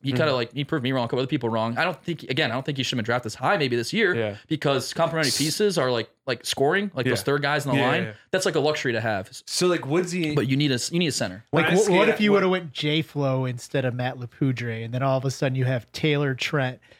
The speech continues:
Speaker 3: and then Woodsy and Matt Lapoudre, and then you try to fill in your D as you go along?
Speaker 2: Huh?
Speaker 3: That's probably pretty sick.
Speaker 1: I would have done that better. Yeah, 'cause
Speaker 2: Yeah.
Speaker 1: right now their only option really is, like, what, are you gonna put Shake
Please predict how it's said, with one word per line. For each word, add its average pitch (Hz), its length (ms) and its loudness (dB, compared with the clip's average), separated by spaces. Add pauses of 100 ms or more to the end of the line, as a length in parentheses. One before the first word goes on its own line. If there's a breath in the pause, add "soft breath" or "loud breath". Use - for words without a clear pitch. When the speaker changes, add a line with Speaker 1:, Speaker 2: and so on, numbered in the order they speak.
(180 soft breath)
Speaker 3:
and 131 120 0
then 127 220 0
Woodsy 135 440 0
and 127 100 -2
Matt 131 160 -2
Lapoudre, 127 680 -2
and 117 80 -8
then 120 100 -6
you 120 100 -8
try 135 140 -4
to 120 80 -4
fill 123 280 -2
in 113 80 -4
your 117 100 -8
D 117 260 -6
as 110 140 -8
you 117 80 -10
go 107 160 -8
along? 104 400 -10 (320)
Speaker 2:
Huh? 127 80 -2
Speaker 3:
That's 143 180 0
probably 127 280 0
pretty 120 260 -10
sick. - 420 -16
Speaker 1:
I 123 160 4
would 151 140 4
have 123 80 0
done 120 160 0
that 113 180 0
better. 117 180 2
Yeah, 127 260 0
'cause 131 140 -2
Speaker 2:
Yeah. 120 60 2
Speaker 1:
right 170 160 2
now 156 240 2
their 135 120 0
only 135 180 -2
option 127 340 -2
really 123 260 0
is, 113 120 -4
like, 120 160 -2
what, 117 140 0
are 110 40 -2
you 117 60 -2
gonna 117 80 -2
put - 140 -4
Shake - 440 -4